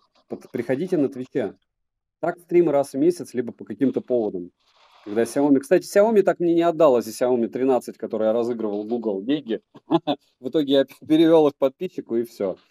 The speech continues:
А, но вроде бы вернут когда-нибудь. Но это просто, чтобы вы понимали, будни блогера. Не из разряда нытья. Я примерно представлял, у меня всегда, если по поводу финансов,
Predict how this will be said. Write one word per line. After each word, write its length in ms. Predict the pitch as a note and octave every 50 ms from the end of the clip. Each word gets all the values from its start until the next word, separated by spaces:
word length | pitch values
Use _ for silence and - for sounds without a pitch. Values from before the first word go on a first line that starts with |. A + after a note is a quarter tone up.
| _ _ _ _ _ _ _ _ _ _ _ _ -
А, 320 | F#2+ G2+ G2+ G2 F#2 E2+ _ -
но 240 | A#2+ B2+ D3+ D#3+ D3
вроде 320 | A#2 B2+ E3 E3 D3 D3
бы 120 | C3+ C3 A#2+
вернут 360 | A#2+ C3 C3 C#3+ D3 C3+ -
когда-нибудь. 640 | - A#2+ A2 A2+ B2 A#2 A2+ A2 G#2+ A2 C3+ C#3+ _ _ _ _ _
Но 120 | - A#2 B2
это 140 | B2 C#3 B2+
просто, 220 | C3 C3+ C3 _
чтобы 160 | - B2+ A2 B2
вы 40 | A#2+
понимали, 440 | - C#3+ C3+ D3 D3+ D3 C#3 A2+ A2+
будни 300 | A2+ B2+ C3 A#2 A#2 A#2
блогера. 540 | A2+ A#2+ B2 C3 A#2 A2 G#2+ G2+ F#2 F2+ _ _ _ _ _ _ _ _
Не 140 | - B2 C3+
из 100 | C3 A#2
разряда 400 | C3+ C#3+ C#3+ C#3+ D#3+ D3+ C3+ A2 G#2
нытья. 460 | A2 A2 - - A2 G2+ F2+ F2 - _ _ _ _ _ _ _ _ _ -
Я 140 | - B2+ B2
примерно 420 | B2 C#3 C#3+ C#3+ C#3 B2+ B2 A#2+
представлял, 560 | A#2 - B2+ A#2 - - D3+ D#3 D#3 C3+ A#2 A2 G#2+
у 60 | G#2+
меня 260 | A#2 B2+ C3+ C#3+ C#3 - _ _ _ _ _ _ _ _ _
всегда, 360 | - - C#3 C#3 C#3 F#3 G#3+
если 200 | G#3 F3 - C#3+
по 120 | - - -
поводу 300 | - D3+ C#3+ C3+ B2 A#2
финансов, 560 | - - C3 D3 D#3+ F3 E3+ - F3+ - _